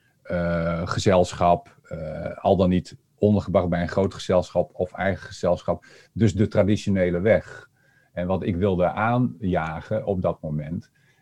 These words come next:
was het ontwikkelen van een eigen, eh, eh, circuit. Eh, wat, wat onafhankelijker zou zijn.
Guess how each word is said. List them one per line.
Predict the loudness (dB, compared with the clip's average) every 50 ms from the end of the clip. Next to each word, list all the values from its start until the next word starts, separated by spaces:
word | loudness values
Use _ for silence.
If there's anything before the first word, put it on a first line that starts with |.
| _
was | _ -2 0 0 0 -4 -12 -18 -6
het | -6 -6 -6 -6 -14 _ _ _ _ _ _
ontwikkelen | _ 0 0 2 2 0 0 0 0 -6 -6
van | -4 -6 -6 -4 -4
een | -6 -4
eigen, | 0 2 2 2 2 0 -4 -4 -4 -8 _ _ _
eh, | -10 -8 -8 -6
eh, | -8 -10 -10 -12 _ -12 -12 -10 -10 -12 -12 -12 -16 -18 -18 -20 -20 -20 -20 -20 -20 -20 -18
circuit. | -12 -4 -4 -2 0 2 0 0 -2 _ _ _ _ _ _ _ _ _ _ _ _ _ _ _ _
Eh, | _ -4 -4 -2 -2 -2
wat, | 0 -2 -2 -2 -2
wat | -6 -6 -4
onafhankelijker | -2 -2 -2 -2 0 2 0 2 2 0 -2 -4 -6 -8
zou | -6 -6 -6 -6 -8
zijn. | -8 -10 -12 -14 -18 -20